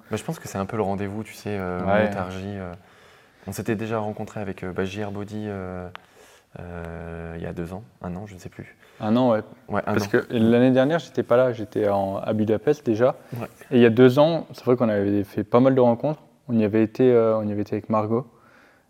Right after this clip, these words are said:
Speaker 2: Euh, et puis après, bah, on y avait été avec toute l'équipe aussi d'Iron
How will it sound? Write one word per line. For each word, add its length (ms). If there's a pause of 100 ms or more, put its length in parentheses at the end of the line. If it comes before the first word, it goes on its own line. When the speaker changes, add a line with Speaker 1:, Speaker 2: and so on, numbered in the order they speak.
(260)
Speaker 2:
Euh, 1200
et 60
puis 240
après, 240
bah, 200
on 100
y 40
avait 120
été 120
avec 120
toute 140
l'équipe 260
aussi 200
d'Iron 420